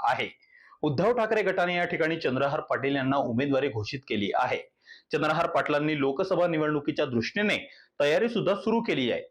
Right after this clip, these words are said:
मात्र स्थानिक व महाराष्ट्र काँग्रेसच्या नेत्यांमध्ये सांगली लोकसभेच्या जागेवरून उद्धव ठाकरे गटाबाबत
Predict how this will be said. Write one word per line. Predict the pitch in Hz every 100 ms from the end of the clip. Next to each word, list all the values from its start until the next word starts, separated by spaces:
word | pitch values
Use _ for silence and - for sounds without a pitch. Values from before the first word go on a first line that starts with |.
| _
मात्र | 123 123 147
स्थानिक | - 147 151 160 160 _ -
व | 165
महाराष्ट्र | 151 - 160 208 -
काँग्रेसच्या | 240 202 196 190 208
नेत्यांमध्ये | 165 151 160 160 143 165
सांगली | 143 127 175
लोकसभेच्या | 185 180 160 151 160
जागेवरून | 131 123 131 151 135
उद्धव | 160 127 113 156
ठाकरे | 170 - 147
गटाबाबत | 123 117 113 185 180 -